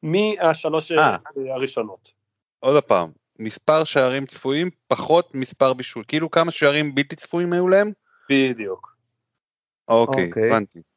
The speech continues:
Speaker 2: וואה.
Speaker 3: אז,
Speaker 2: אה,
Speaker 3: אה,
Speaker 2: אני
Speaker 3: אז
Speaker 2: רוצ-
Speaker 3: ברנדפורד מקום ראשון, אני משער.
Speaker 2: אני מניח
Speaker 1: לא,
Speaker 2: שאברטון
Speaker 1: לא, לא,
Speaker 2: חזק
Speaker 1: לא,
Speaker 2: שם.
Speaker 1: לא, לא, לא, לא, לא, הפוך, לא הבנתם.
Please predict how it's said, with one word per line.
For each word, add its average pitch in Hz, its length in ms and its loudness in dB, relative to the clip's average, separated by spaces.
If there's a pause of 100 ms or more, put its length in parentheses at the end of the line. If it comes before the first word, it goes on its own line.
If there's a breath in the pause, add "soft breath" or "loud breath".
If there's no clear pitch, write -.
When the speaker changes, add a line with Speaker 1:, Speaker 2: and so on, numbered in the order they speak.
(1040 soft breath)
Speaker 2:
וואה. 95 280 2 (1080 soft breath)
Speaker 3:
אז, 107 220 -2
Speaker 2:
אה, 117 60 6
Speaker 3:
אה, 117 60 6
Speaker 2:
אני 107 400 0
Speaker 3:
אז 110 60 2
Speaker 2:
רוצ- 107 60 -2
Speaker 3:
ברנדפורד 143 440 2
מקום 123 260 -6
ראשון, 107 320 -6
אני 98 140 -10
משער. 92 320 -12 (1120)
Speaker 2:
אני 110 100 -2
מניח 120 260 2
Speaker 1:
לא, 95 40 -12
Speaker 2:
שאברטון 98 600 -2
Speaker 1:
לא, 208 100 2
לא, 226 80 0
Speaker 2:
חזק 233 200 4
Speaker 1:
לא, 240 80 0
Speaker 2:
שם. 240 80 2
Speaker 1:
לא, 226 140 2
לא, 202 200 -6
לא, 190 120 2
לא, 180 180 -6
לא, 127 140 -2
הפוך, 156 300 -4
לא 170 100 2
הבנתם. 120 440 -2